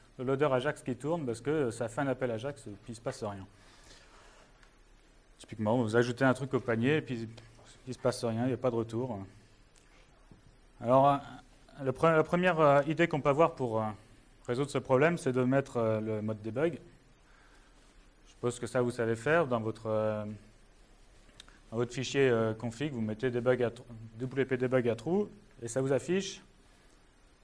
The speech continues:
toutes les erreurs P H P directement dans, dans, dans votre navigateur. Euh, ça l'affiche là où se trouve l'erreur, donc ça peut être n'importe où. Donc, euh, vous allez pouvoir avoir une erreur. Alors,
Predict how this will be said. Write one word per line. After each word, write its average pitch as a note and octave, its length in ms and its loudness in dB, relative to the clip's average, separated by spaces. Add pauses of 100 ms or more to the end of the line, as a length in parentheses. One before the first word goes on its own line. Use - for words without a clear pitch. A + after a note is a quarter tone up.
(240)
toutes D#3+ 180 -4
les D3+ 100 4
erreurs D3 240 6
P D3 80 0
H B2+ 160 2
P E3+ 120 0
directement D3 500 2
dans, C#3 260 -2
dans, B2+ 460 -2
dans C3 120 -2
votre C3+ 160 -6
navigateur. C3 440 -2 (1500)
Euh, C3 600 8 (380)
ça - 240 2
l'affiche E3+ 340 2
là F#3 140 8
où F#3+ 60 6
se F3+ 60 -2
trouve E3+ 200 -2
l'erreur, E3 320 6
donc C3+ 320 -4
ça C#3 140 0
peut D3+ 140 -4
être D3 120 -4
n'importe C#3 340 -4
où. F3+ 140 -6 (800)
Donc, B2+ 260 0
euh, A#2+ 260 4
vous A#2 140 -2
allez C3 80 2
pouvoir C#3 160 4
avoir C3+ 160 4
une C3+ 100 2
erreur. C3 200 0
Alors, G#2+ 180 -12